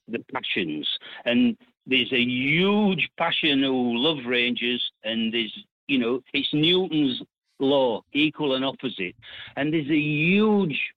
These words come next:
huge faction who hate Rangers because of the success for a number of reasons. And it's not just the religious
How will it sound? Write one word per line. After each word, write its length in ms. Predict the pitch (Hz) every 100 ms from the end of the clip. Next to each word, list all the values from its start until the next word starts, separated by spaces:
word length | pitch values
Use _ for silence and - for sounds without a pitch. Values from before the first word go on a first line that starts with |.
| -
huge 520 | 143 147 190 202 160 117
faction 520 | 143 123 - 123 117
who 260 | 117 117 110
hate 340 | 104 160 151
Rangers 600 | 120 123 120 107 117 117 - - - -
because 320 | - 143 143
of 60 | 147
the 160 | 135 127
success 380 | 131 - 127 -
for 220 | 127 110
a 40 | 110
number 380 | 151 196 165 131
of 80 |
reasons. 540 | 113 101 104 110 107 101 - -
And 100 | 131
it's 160 | 135 -
not 280 | 196 170 135 123
just 240 | 143 135 135
the 80 | 117
religious 520 | 113 110 110 101